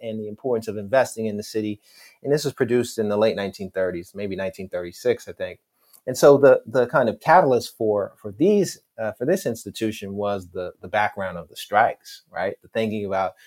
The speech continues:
the radicalism of striking workers in San Francisco, port workers,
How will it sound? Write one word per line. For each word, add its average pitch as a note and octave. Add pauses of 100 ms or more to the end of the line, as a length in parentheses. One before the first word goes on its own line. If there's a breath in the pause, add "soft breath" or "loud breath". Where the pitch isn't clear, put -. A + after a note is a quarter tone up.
(100)
the F#2
radicalism A2
of G2+
striking A#2+
workers G#2
in G#2
San G2
Francisco, C3+
port A#2
workers, G#2+